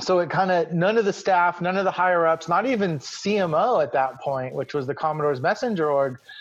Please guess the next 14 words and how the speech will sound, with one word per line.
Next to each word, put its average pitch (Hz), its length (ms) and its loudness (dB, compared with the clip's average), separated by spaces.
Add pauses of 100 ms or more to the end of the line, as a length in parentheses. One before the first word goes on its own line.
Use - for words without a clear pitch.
(260)
really 175 440 2
knew 160 360 2
about 135 460 2 (220)
that 139 240 2 (320)
project 147 520 0
being 143 280 -4
purchased. 135 840 -4
And 156 100 -2
it 180 60 2
was 165 140 0
right 190 180 0
in 196 140 0
their 190 160 0
backyard. 165 840 -2